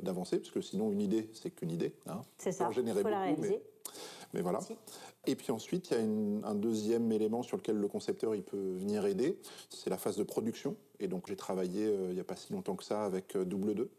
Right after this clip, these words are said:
Speaker 1: par exemple, sur un événement, euh, gros événement, deux mille deux cents personnes, euh, euh, à Cannes. Et là, donc, je les ai accompagnés sur, euh, la conception de la structure du, du déroulé de, de la plénière. On était sur, euh, trois heures de plénière.
Speaker 2: Mhm.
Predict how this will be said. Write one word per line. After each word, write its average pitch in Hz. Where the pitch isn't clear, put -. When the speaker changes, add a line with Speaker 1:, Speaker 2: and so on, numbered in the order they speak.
Speaker 1:
par 101
exemple, 98
sur -
un 95
événement, 98
euh, 90
gros 220
événement, 202
deux -
mille 139
deux 95
cents 190
personnes, 233
euh, 92
euh, 90
à 92
Cannes. 120
Et -
là, 85
donc, 104
je 92
les 90
ai 90
accompagnés 95
sur, 110
euh, 90
la 95
conception 117
de 101
la 90
structure -
du, 92
du 92
déroulé 98
de, 87
de 87
la 87
plénière. 98
On 123
était -
sur, -
euh, 78
trois -
heures 92
de 90
plénière. 92
Speaker 2:
Mhm. 185